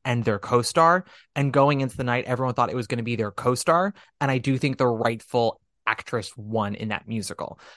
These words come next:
uh, especially 'cause their co-star would win only, like, three years later. So it's all, all was balanced out for them, but we'll get to her in a second.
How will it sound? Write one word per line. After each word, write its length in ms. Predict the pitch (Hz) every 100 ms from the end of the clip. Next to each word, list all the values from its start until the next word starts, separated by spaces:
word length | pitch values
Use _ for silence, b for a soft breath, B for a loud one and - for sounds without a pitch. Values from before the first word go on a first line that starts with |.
| b -
uh, 40 | 120
especially 260 | 175 143
'cause 120 | 143
their 100 | 131
co-star 320 | 123 127 131 117
would 180 | 110
win 260 | 117 110 107
only, 260 | 123 117 113
like, 180 | 101 98 _
three 160 | 127 107
years 220 | 101 107
later. 300 | 92 - - -
So 260 | - 117 110
it's 320 | 127 - - -
all, 380 | 151 151 151 -
all 200 | 151 160
was 160 | 147
balanced 420 | 117 120 117 98 117
out 160 | 95
for 140 | - 110
them, 220 | 104 127 -
but 100 | 156
we'll 120 | 175
get 160 | 170 -
to 100 | 123
her 220 | 151 120
in 80 | 104
a 60 |
second. 440 | - 117 104 -